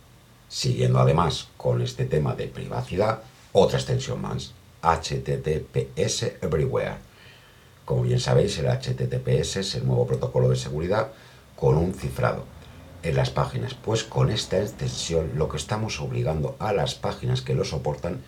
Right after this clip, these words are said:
es que se cifren en el nuevo protocolo H T T P S,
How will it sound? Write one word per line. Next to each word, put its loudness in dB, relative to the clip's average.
es -2
que -4
se 0
cifren 0
en 2
el 2
nuevo 4
protocolo 4
H -2
T -4
T -4
P -4
S, -8